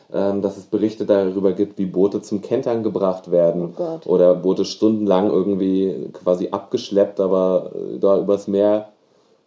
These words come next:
Speaker 1: geschleift werden. So, also, so unschöne Sachen, Gewaltvorfälle von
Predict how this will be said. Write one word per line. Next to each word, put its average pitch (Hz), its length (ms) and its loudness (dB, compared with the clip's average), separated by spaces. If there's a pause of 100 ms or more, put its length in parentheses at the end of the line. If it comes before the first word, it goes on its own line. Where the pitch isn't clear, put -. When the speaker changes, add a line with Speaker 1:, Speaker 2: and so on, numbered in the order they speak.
(120)
Speaker 1:
geschleift 110 600 0
werden. 101 480 0 (280)
So, 98 140 0
also, 101 440 2
so 110 100 0
unschöne 120 460 0
Sachen, 143 420 -2
Gewaltvorfälle 120 1200 2
von 113 460 -2